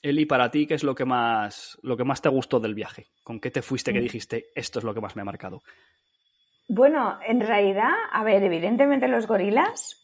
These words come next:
Speaker 2: pero creo que el montaje que llevan, eh, Mari y Joseba de todo, o sea, el, la convivencia que hemos tenido todos, los momentos que nos sentábamos a comer, a cenar, para mí es uno,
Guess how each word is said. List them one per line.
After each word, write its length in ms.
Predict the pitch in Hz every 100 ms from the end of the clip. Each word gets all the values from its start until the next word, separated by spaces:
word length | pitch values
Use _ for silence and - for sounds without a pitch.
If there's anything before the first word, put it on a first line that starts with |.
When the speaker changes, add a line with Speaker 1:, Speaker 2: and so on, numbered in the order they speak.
| -
Speaker 2:
pero 260 | 247 214 214
creo 280 | 202 294
que 400 | 330 302 240 - -
el 160 | 214 214
montaje 640 | 196 196 202 208 254 311
que 200 | 294 240
llevan, 500 | 208 220 196 160 160 -
eh, 340 | 190 185 180
Mari 280 | 190 180 196
y 120 | 285
Joseba 380 | 285 - 226 190
de 160 | 175 175 -
todo, 260 | 196 190
o 1000 | 381 - _ _ _ _ _ _ _ _
sea, 920 | - 202 185 185 190 190 185 180 175 -
el, 500 | 202 208 196 190 - 107
la 160 | 190 196
convivencia 480 | 208 196 202 233 302
que 80 | 320
hemos 180 | 302
tenido 420 | 294 262 254 240 196
todos, 420 | 214 214 190 190
los 160 | 190
momentos 360 | 180 185 196 233
que 60 | -
nos 140 | 226
sentábamos 420 | 220 196 196 233
a 100 | 233 196
comer, 340 | 180 190 196
a 140 | 196
cenar, 380 | 220 180 190 330 403 _ _ _ _ _ _
para 260 | 233 202 202
mí 220 | 214 330
es 160 | 359 277
uno, 420 | 269 320 294